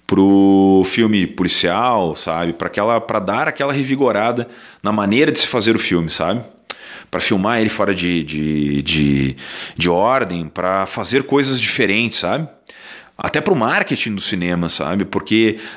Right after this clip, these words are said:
a história de tu, da, da trilha sonora, nossa, a trilha sonora do Tarantino é muito louca, sabe? De trazer coisas diferentes.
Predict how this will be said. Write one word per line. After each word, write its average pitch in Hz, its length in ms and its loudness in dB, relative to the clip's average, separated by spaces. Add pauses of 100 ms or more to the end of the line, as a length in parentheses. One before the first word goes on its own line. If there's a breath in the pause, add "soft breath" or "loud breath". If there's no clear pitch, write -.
a 98 100 -2
história 127 720 0
de 101 180 -2
tu, 113 720 2
da, 104 200 -2
da 92 280 -4
trilha 143 180 -2
sonora, 113 640 0
nossa, 131 380 -2
a - 20 -8
trilha 127 140 -4
sonora 117 400 -2
do 104 80 -8
Tarantino 107 380 -2
é - 20 2
muito 104 240 0
louca, 101 260 2
sabe? 85 280 -4 (420 loud breath)
De - 100 -6
trazer 123 260 0
coisas 117 240 2
diferentes. 82 480 -2